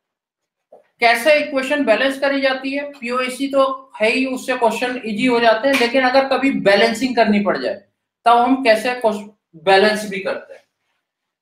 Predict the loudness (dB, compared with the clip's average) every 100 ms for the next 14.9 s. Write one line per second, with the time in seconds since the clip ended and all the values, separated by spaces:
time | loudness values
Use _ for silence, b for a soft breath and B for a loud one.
0 | _ 0 0 0 0 2 0 2 0 4
1 | 4 4 0 0 0 0 -2 -6 2 4
2 | 4 2 -2 2 2 2 -2 0 2 2
3 | 2 0 -6 -2 0 0 -2 -10 -6 -4
4 | -4 -4 -6 -10 -18 _ _ _ _ _
5 | _ _ _ _ _ _ -20 -20 _ _
6 | _ _ _ 2 4 4 2 2 2 -4
7 | -4 -4 -6 -10 -20 _ _ _ _ _
8 | _ _ _ _ _ _ -4 0 2 2
9 | 0 -2 -4 0 0 -4 -12 -20 _ _
10 | _ -20 -20 -20 _ _ _ _ _ _
11 | _ _ _ _ -12 -10 -8 -2 2 4
12 | 4 2 2 -2 -2 2 2 2 2 0
13 | 0 0 0 0 0 0 -2 -2 -2 -2
14 | 4 4 4 0 -2 -4 -6 -6 -12